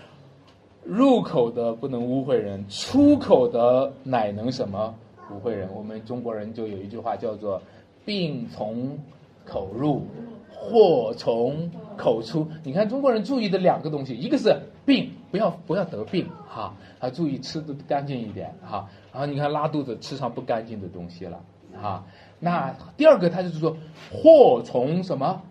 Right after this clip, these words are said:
口出，他注意的是祸，他不要遭到灾祸，但是他不会注意罪。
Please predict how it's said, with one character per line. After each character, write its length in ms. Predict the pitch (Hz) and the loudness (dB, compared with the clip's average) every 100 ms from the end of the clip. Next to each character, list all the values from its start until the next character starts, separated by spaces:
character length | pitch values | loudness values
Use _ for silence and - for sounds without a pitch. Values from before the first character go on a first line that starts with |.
| - | -20
口 220 | - 135 | -14 -14
出， 160 | - 240 | -10 -10
他 100 | 233 | -6
注 160 | 240 320 | -2 0
意 60 | |
的 80 | 262 | 0
是 80 | 269 | -2
祸， 320 | - 339 - - | 2 2 2 -4
他 80 | 240 | -4
不 120 | 233 | -2
要 100 | 247 | -2
遭 180 | 226 214 | -4 -10
到 120 | 208 | -10
灾 260 | 185 180 180 | -6 -6 -4
祸， 240 | 170 120 - - - - _ - | -4 -4 -6 -20 -20 -20 _ -8
但 120 | 135 | -8
是 40 | |
他 120 | 135 139 | -6 -8
不 240 | - 135 | -6 -4
会 120 | 160 | -4
注 200 | - 151 | -4 -4
意 120 | 110 101 - | -6 -10 -14
罪。 260 | 202 165 95 | -10 -8 -8